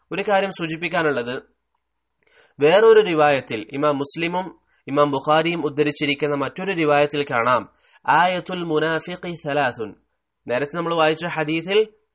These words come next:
എത്ര കാര്യം പറഞ്ഞു? നാല് കാര്യങ്ങൾ പറഞ്ഞു. ഇവിടെ നബി സല്ലല്ലാഹു അലൈഹി വസല്ലമ പറയുന്നു, മുനാഫിഖിന്റെ അടയാളം മൂന്ന് കാര്യങ്ങളാണ്. ഇദാ ഹദ്ദസ കദബ, സംസാരിച്ചാൽ അവൻ കളവ് പറയും. വ ഇദാ വഅദ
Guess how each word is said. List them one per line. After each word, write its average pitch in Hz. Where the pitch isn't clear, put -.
എത്ര 160
കാര്യം 165
പറഞ്ഞു? 147
നാല് 151
കാര്യങ്ങൾ 151
പറഞ്ഞു. 113
ഇവിടെ 190
നബി 196
സല്ലല്ലാഹു 180
അലൈഹി 165
വസല്ലമ 156
പറയുന്നു, 147
മുനാഫിഖിന്റെ 180
അടയാളം 156
മൂന്ന് 156
കാര്യങ്ങളാണ്. 139
ഇദാ 143
ഹദ്ദസ 156
കദബ, 139
സംസാരിച്ചാൽ 160
അവൻ 143
കളവ് 135
പറയും. 175
വ 175
ഇദാ 180
വഅദ 156